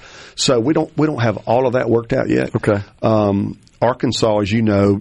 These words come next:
Speaker 1: did a scaled-in approach where it was the, the first folks eligible in the first years are, it's based on income, um, household income, and some other things, and it was
Speaker 2: Yeah.
Speaker 1: a cap. It was a cap to number.
Speaker 2: Disabilities, I think, things, yeah.
Speaker 1: Disabilities, yeah. And, well, we've got some of that
Speaker 2: Yeah, we
Speaker 1: already
Speaker 2: already have
Speaker 1: with,
Speaker 2: that.
Speaker 1: with our, um, E S As. So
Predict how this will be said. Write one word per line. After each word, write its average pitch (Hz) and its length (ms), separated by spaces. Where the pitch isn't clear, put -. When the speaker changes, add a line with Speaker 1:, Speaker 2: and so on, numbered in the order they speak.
Speaker 1:
did 104 160
a 92 40
scaled-in 110 460
approach 101 420
where 98 140
it 95 80
was - 140
the, 95 200
the 95 160
first 110 400
folks 107 260
eligible 98 380
in 92 60
the 90 80
first - 320
years 95 260
are, 92 40
it's - 100
based 98 260
on 98 120
income, 98 720
um, 87 240
household 95 400
income, 95 340
and 92 80
some 101 140
other 98 200
things, 104 280
and 92 80
it 92 60
was 104 100
Speaker 2:
Yeah. 95 40
Speaker 1:
a 92 40
cap. 98 320
It - 80
was - 120
a 92 40
cap 107 260
to 123 60
number. - 0
Speaker 2:
Disabilities, 107 640
I 101 80
think, 101 360
things, 104 180
yeah. 107 60
Speaker 1:
Disabilities, 113 460
yeah. 104 200
And, 123 140
well, 131 80
we've 180 180
got 190 200
some 117 200
of 101 60
that 123 180
Speaker 2:
Yeah, 190 100
we 135 120
Speaker 1:
already 127 180
Speaker 2:
already 123 180
have 104 160
Speaker 1:
with, 104 200
Speaker 2:
that. 92 300
Speaker 1:
with - 280
our, 101 140
um, - 120
E 98 100
S 92 180
As. 92 200
So - 380